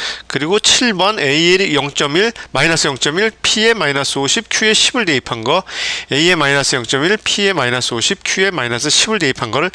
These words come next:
여러분들이 손으로 직접 그려보시기 바랍니다. 그리고 프로그램을, 프로그램으로 작성을 해서 프로그램 결과와 여러분들이 손으로 그린 결과와 어떻게 차이가 나는가? 같아야 되죠? 예, 틀리면 안 되죠? 같아야 되죠? 예,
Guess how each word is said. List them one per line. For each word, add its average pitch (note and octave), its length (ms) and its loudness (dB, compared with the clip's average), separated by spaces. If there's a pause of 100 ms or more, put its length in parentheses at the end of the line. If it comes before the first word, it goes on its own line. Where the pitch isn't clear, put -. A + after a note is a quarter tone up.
(300)
여러분들이 C#3 320 0
손으로 A3+ 300 -2
직접 - 600 0
그려보시기 C#3 480 -2
바랍니다. G#2 540 -6 (540)
그리고 E3 280 -2
프로그램을, G#3+ 680 2 (440)
프로그램으로 F#3 480 0 (320)
작성을 D#3+ 400 0
해서 F3+ 460 2
프로그램 A3+ 340 2
결과와 C3+ 560 4 (340)
여러분들이 D#3 640 0
손으로 A3+ 400 0
그린 E3+ 220 -2
결과와 C3+ 480 2 (240)
어떻게 C#3 500 0
차이가 D3+ 300 0
나는가? G#2 320 -4 (100)
같아야 F#3 460 4
되죠? F3+ 280 0 (360)
예, A2 300 -4 (340)
틀리면 B3 320 2
안 D#3 140 2
되죠? D3 260 -2 (340)
같아야 C3+ 400 -2
되죠? A2 260 -2 (140)
예, A2 300 -2